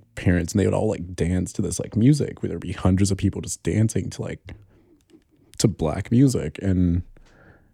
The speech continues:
I mean, then there's, like, football culture, but, like, the marching bands. And, yeah, when I moved to New York after, like,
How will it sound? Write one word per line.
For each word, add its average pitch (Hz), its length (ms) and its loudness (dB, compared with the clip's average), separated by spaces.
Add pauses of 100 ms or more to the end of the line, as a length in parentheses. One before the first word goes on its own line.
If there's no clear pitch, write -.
(140)
I 120 40 4
mean, 110 140 10
then 107 100 10
there's, 101 200 4
like, 80 140 -2
football 85 400 4
culture, - 320 -4
but, - 140 -6
like, - 200 -10
the - 60 0
marching 90 400 2
bands. 87 540 2
And, 78 300 0 (560)
yeah, 147 100 10
when 131 140 10
I - 20 12
moved 135 220 10
to - 80 6
New 123 100 10
York 107 460 6
after, 92 320 4
like, 62 240 -2